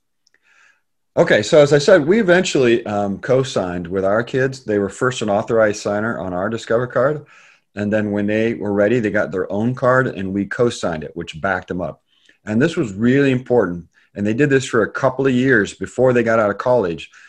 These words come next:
so that they had the opportunity to build up a credit history. And the credit history is what allows your credit score to get up there. Uh, but I gotta,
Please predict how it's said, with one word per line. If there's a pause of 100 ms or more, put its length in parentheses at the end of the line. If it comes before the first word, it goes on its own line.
so
that
they
had
the
opportunity
to
build
up
a
credit
history. (460)
And
the
credit
history
is
what
allows
your
credit
score
to
get
up
there. (580)
Uh, (400)
but
I
gotta,